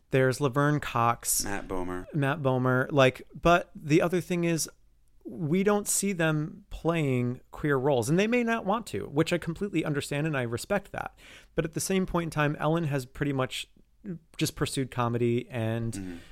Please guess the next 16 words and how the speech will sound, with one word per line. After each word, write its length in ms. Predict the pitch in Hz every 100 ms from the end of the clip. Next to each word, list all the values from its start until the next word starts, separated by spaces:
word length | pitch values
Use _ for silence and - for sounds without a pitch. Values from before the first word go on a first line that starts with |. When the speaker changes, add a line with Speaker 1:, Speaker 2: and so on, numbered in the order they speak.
| -
Speaker 1:
her 160 | - 135
talk 300 | - 175 -
show. 400 | - 107 110 113 - -
Neil 140 | 147 151
Patrick 340 | 160 156 160
Harris 300 | 139 143 139
is 100 | 139
doing 260 | - 135 131
his 180 | 123 -
thing. 360 | 131 123 123 - - -
Laverne 300 | 139 151 151
Cox 340 | - 139 -
is 80 | 139
doing 260 | 143 139
her 180 | 127 131
thing. 320 | 120 131 127